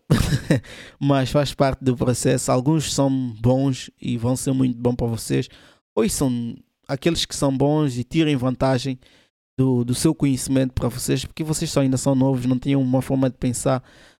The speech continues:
A faculdade vai vo-, vos moldar, ah, o vosso pensamento e vocês vão conseguir desenvolver. Então esses são os conselhos que eu gostaria,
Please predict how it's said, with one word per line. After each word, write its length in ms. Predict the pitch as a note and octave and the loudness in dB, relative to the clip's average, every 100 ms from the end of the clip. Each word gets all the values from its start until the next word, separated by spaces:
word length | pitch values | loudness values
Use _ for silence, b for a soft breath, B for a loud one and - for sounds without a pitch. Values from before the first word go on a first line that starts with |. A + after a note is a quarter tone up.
| - | -6
A 80 | B2+ | -2
faculdade 480 | C3+ B2+ C3 C#3 | -2 0 0 0
vai 200 | C3+ D3 | 2 2
vo-, 160 | C#3 B2+ | 2 -2
vos 240 | A#2 A#2+ | 0 0
moldar, 560 | A#2 B2 A#2+ A#2+ B2+ B2 B B B _ _ - | 2 0 0 0 0 -2 B B B _ _ -4
ah, 140 | B2 A#2 | -2 0
o 80 | |
vosso 280 | A#2 C3+ - | 2 0 0
pensamento 640 | C3 B2 B2 B2+ C#3+ C#3 D3 | -4 -2 0 2 2 0 0
e 220 | C3 B2+ | 2 0
vocês 260 | C#3 B2+ | -2 -2
vão 160 | C3 C3+ | 0 0
conseguir 300 | C3+ C3 B2+ | 0 -2 -4
desenvolver. 480 | B2+ B2 A#2+ A#2 B2+ | 0 0 0 0 -2
Então 260 | B2+ E3+ | 0 2
esses 180 | B3 C4 | 2 2
são 160 | E3+ D3 | 0 2
os 420 | B2+ - - - | 0 -6 -10 -10
conselhos 440 | - C3 - C3+ | -2 -2 0 -2
que 80 | - | 0
eu 60 | C3+ | 0
gostaria, 360 | B2+ B2+ B2 | 0 0 -4